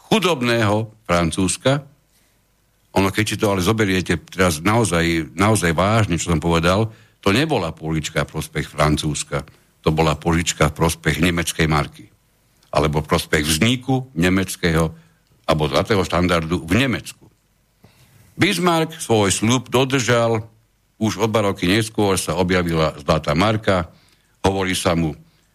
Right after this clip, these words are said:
železný kancelár, ale asi by si zaslúžil skôr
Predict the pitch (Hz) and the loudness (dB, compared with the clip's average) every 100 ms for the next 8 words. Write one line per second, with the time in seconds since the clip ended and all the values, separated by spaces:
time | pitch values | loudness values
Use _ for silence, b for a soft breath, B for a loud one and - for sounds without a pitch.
0 | - 87 110 107 90 82 98 110 104 107 | -4 0 2 2 0 2 2 2 2 2
1 | 101 98 87 85 78 82 87 85 82 82 | 2 2 2 2 2 0 0 0 0 0
2 | 85 85 87 80 82 - 90 87 | 0 0 -2 0 -2 0 0 2